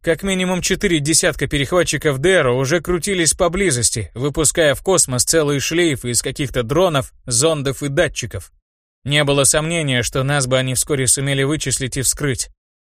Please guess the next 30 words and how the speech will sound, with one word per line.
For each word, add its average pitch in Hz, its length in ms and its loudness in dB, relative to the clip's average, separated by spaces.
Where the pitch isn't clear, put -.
А 123 140 0
так, 208 240 2
лаборатория, 139 800 2
а 127 120 0
вместе 143 360 -2
с - 80 0
ней 147 180 -2
фрегат 131 420 -2
«Паладин 127 440 0
Тамара» 151 500 0
перенеслись 185 600 -2
почти 170 360 -2
что 151 320 0
в - 80 -10
корону 151 400 0
местной 139 320 -2
звезды. 113 520 -6
Радиация 135 600 2
тут 117 220 -4
зашкаливала. 104 720 0
Ничто 143 400 0
живое 143 420 2
не 135 140 0
смогло 151 420 0
бы 131 100 -2
существовать 135 680 0
в - 80 -12
таких 127 320 -4
экстремальных 131 680 -2
условиях. 123 560 -2